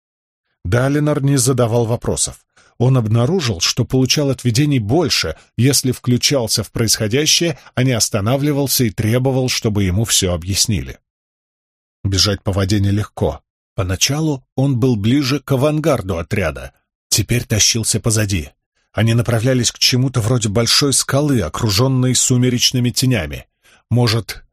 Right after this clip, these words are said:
это всё-таки не Чистозеро? На Чистозере нет скал вроде. Это не скала. Это крепость. Далинор резко затормозил, уставившись на островерхое, похожее на замок строение,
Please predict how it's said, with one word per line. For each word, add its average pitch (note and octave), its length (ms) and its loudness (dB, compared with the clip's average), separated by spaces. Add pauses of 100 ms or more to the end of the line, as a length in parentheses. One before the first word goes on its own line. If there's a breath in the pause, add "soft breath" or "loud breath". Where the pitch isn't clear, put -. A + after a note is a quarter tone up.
это G2+ 160 -2
всё-таки G#2+ 420 0
не A2+ 200 2
Чистозеро? A#2 800 0 (500)
На G2 100 0
Чистозере G2+ 800 0 (220)
нет G#2 280 0
скал D3 380 0
вроде. F2 520 -4 (1080)
Это F2 280 -4
не E2+ 120 -2
скала. G2+ 540 -2 (520)
Это F#2+ 240 -2
крепость. - 680 -2 (560)
Далинор C3+ 640 2
резко C3 380 0
затормозил, B2 720 2
уставившись C#3 800 2
на C3+ 140 2
островерхое, C3+ 840 0
похожее C3+ 520 0
на B2+ 160 2
замок C#3 320 0
строение, C3 720 -2